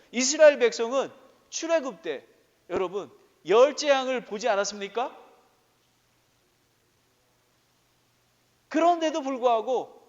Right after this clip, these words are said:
하나님께 불평했습니다. 홍해가 갈라지지 않았습니까? 그리고 메추라기와 만나로 먹여주셨습니다.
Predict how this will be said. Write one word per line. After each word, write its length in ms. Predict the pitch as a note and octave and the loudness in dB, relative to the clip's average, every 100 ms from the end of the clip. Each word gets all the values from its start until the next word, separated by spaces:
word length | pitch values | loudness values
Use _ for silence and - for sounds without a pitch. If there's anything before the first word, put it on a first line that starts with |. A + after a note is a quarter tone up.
| _ | _
하나님께 640 | - E4 D#4 C4+ A3+ A#3+ | -2 0 0 -2 -8 -6
불평했습니다. 720 | A3+ A#3+ A#3+ D4 B3+ - E3+ C#3 _ _ - | -6 -6 -8 -6 -6 -8 -14 -20 _ _ 0
홍해가 420 | F4 F4+ E4+ D#4+ | 2 2 2 4
갈라지지 460 | C#4+ B3+ C4+ A#3 B3 | 4 4 2 2 0
않았습니까? 600 | A3+ G3+ A3 G3 F#3+ C4+ - - _ _ _ _ _ | 2 0 -4 -8 -4 -4 -4 -20 _ _ _ _ _
그리고 280 | - C#4 D#4 | -8 -2 -2
메추라기와 800 | A#3+ C#4+ D#4 - E4+ D#4 D4+ D4 | 2 0 0 2 2 2 0 -2
만나로 500 | A3+ B3+ D#4 D#4 D4+ | -2 -4 0 0 2
먹여주셨습니다. 840 | C#4 C#4 D4+ C#4+ C#4 C4+ G#3+ C#3+ | -2 -6 -6 -6 -8 -8 -14 -16